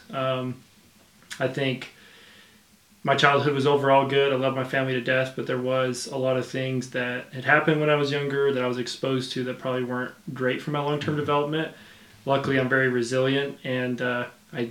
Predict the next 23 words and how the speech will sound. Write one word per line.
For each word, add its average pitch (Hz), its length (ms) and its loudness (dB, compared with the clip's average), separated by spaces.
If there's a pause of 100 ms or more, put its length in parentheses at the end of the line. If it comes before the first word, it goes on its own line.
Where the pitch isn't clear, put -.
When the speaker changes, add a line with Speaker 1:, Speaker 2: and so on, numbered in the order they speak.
(120)
Speaker 1:
kinda 127 220 -4
was 127 360 -4
wise 131 260 2
beyond 135 220 0
my 131 80 2
years, 139 320 2
so 127 140 0
I 123 120 -2
knew 131 140 -2
what 127 100 -4
to 131 80 -12
do 135 140 -2
with 143 120 0
those 156 240 4
things, 170 380 0 (120)
um, 135 380 -4
the 143 80 -8
best 135 240 -2
I 139 80 -2
could 151 360 0
throughout 147 220 -2
the 147 60 -8
years, 160 340 0